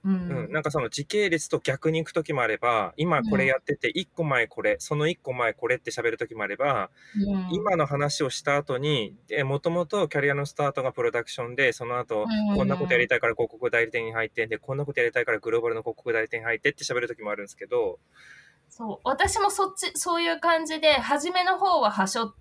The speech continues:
Speaker 1: て、で、今のポジションにレレバントなやつだけ重めに、
Speaker 2: うん。うん。
Speaker 1: こうこうこういうところでこういうことを貢献して、こういうところが面白いって思ったからずっとこう思ってて、みたいな、直近三
Speaker 2: うん。
Speaker 1: 社ぐらいはそういう感じで話す気がしますね。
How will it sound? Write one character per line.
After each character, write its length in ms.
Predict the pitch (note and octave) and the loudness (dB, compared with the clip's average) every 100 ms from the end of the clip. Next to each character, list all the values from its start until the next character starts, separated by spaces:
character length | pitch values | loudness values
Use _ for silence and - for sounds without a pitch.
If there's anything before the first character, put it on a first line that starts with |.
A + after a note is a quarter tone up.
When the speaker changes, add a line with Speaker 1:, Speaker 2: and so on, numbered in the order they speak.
| - | -4
Speaker 1:
て、 300 | B3 A#3+ G#3+ | 2 2 4
で、 300 | D4 D4+ D4 | 6 6 6
今 260 | F4 F4+ C#4+ | 0 2 2
の 140 | B3 | 0
ポ 140 | A3+ A#3+ | -4 -4
ジ 120 | C4+ | -2
シ 80 | C4 | -2
ョ 60 | |
ン 40 | A3 | 0
に 140 | G#3 | 0
レ 100 | B3 | 2
レ 140 | C#4+ | 2
バ 180 | A3+ A#3 | 2 2
ン 100 | G#3 | 2
ト 120 | G3+ | 0
な 80 | F#3 | 2
や 140 | G3 G3+ | 2 2
つ 100 | G3+ | 0
だ 120 | G3 | -2
け 120 | G3 | -2
重 260 | G#3 G#3+ G#3+ | 0 0 2
め 140 | G#3+ | 2
に、 400 | G#3 G#3+ E3+ D#3+ | 2 0 0 -4
Speaker 2:
う 60 | _ | _
ん。 40 | _ _ | _ _
う 100 | B2 | -6
ん。 260 | A2+ G#2 G2+ | -4 -4 -6
Speaker 1:
こ 140 | - D4+ | -2 0
う 40 | |
こ 120 | B3+ G#3 | 0 -2
う 40 | |
こ 140 | B3+ B3 | 0 2
う 80 | |
い 40 | A#3 | 2
う 20 | |
と 100 | A#3+ | 0
こ 120 | B3+ | -2
ろ 80 | A#3+ | -2
で 100 | G3 | -4
こ 160 | - A3+ | -2 -2
う 80 | |
い 40 | A3 | -2
う 60 | |
こ 120 | A3 A3+ | -4 -4
と 120 | G#3+ | -6
を 40 | |
貢 260 | G3+ G#3 G3 | -2 -2 -2
献 200 | F#3+ G3 | 0 0
し 60 | |
て、 80 | G#3 | -2
こ 140 | G3+ B3 | -2 -2
う 80 | |
い 20 | A#3+ | 0
う 40 | |
と 80 | B3 | -2
こ 120 | B3 | 0
ろ 80 | A#3 | 2
が 100 | F#3 | 0
面 140 | F3+ | 0
白 280 | F3+ G#3+ G#3+ | -2 0 0
い 20 | |
っ 40 | G3 | -2
て 80 | |
思 120 | F#3 F3+ | -4 -4
っ 60 | |
た 100 | F#3 | -4
か 120 | F3+ | -4
ら 100 | E3+ | -4
ず 100 | E3+ | -4
っ 20 | E3+ | -8
と 100 | F3 | -8
こ 140 | F#3+ | -8
う 20 | F#3 | -2
思 140 | G#3 | -2
っ 60 | G#3 | -2
て 140 | F#3+ | -4
て、 160 | A3 A#3+ | -2 0
み 120 | G3+ | 0
た 140 | G3 | 0
い 100 | F#3+ | 2
な、 420 | A3 C4 G#3 - - | 4 4 4 0 -6
直 120 | B3+ A3 | -8 -4
近 260 | A2+ G#2 | -2 0
三 180 | - D4 | 2 2
Speaker 2:
う 20 | |
ん。 40 | D4 | 2
Speaker 1:
社 120 | D4+ | -2
ぐ 100 | C#4+ | 0
ら 140 | C4 G3+ | 2 4
い 40 | |
は 120 | E3+ | 2
そ 220 | F#3+ F3+ | -2 -4
う 20 | F3 | -4
い 60 | |
う 60 | F3 | -4
感 200 | F#3 F3+ | -4 -4
じ 100 | E3+ | -6
で 60 | |
話 320 | F3 E3+ E3 - | -4 -4 -6 -8
す 60 | |
気 120 | D#3+ | -16
が 100 | D#3 | -20
し 120 | D#3 - | -20 -20
ま 140 | D#3 | -20
す 120 | - | -20
ね。 100 | _ | _